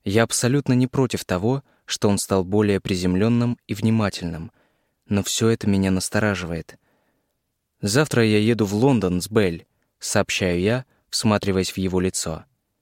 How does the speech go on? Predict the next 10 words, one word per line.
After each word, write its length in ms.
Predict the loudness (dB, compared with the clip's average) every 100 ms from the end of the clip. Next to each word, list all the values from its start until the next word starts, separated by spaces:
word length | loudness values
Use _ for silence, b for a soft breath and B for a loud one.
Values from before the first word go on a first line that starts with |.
| _ _ _ _ _ _ _ _ _ _ _
Он 200 | -2 0
действительно 680 | 0 -4 -2 -4 -2 -2 -2
уставший. 760 | -4 -6 -6 -6 -8 -10 -16 _ _ _ _ _ -4
Нет, 220 | -2 0
я 100 | -2
бы 120 | 0
сказал, 520 | -2 -2 0 2 0 -2
измученный. 840 | -4 0 0 0 -2 -4 -6 -8 -16 _ _ _ _ _ _ _ -4
«На 160 | 0
машине?» 720 | 2 2 0 0 2 0 -4